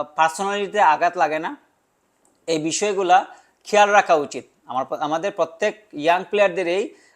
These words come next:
গ্রো আপ করা উচিত আমাদের সংস্কৃতি নিয়ে, আমাদের বিষয়গুলা নিয়ে। ওকে, আমরা ফুটবল খেলি, আমাদের, আমরা যদি কপি করি, আমাদের আইডল কেউ থাকে, তাকে,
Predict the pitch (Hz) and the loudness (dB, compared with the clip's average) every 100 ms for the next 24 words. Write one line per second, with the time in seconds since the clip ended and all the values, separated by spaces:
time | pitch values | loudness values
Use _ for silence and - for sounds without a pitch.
0 | _ 127 175 214 220 226 214 196 214 - | _ 0 6 6 6 6 6 4 -2 0
1 | 151 175 170 208 190 160 - 139 139 127 | 0 0 0 -2 -4 -8 -10 -12 -10 -8
2 | 123 147 170 185 165 156 156 139 135 120 | -6 -4 -4 -4 -6 -6 -8 -6 -8 -8
3 | 117 117 139 147 180 - 160 180 165 165 | -14 -6 -4 -2 -2 -4 -8 -10 -8 -8
4 | 165 160 143 147 175 165 _ _ _ _ | -4 -4 -2 -4 -4 -6 _ _ _ _
5 | 143 165 180 220 202 202 214 - 190 233 | -2 -2 2 2 4 -2 -2 0 0 0
6 | 220 214 185 175 196 170 165 190 208 214 | 2 4 4 2 4 6 4 0 -2 -2
7 | 202 202 185 208 226 165 160 208 | 2 2 0 -4 -2 -2 0 -2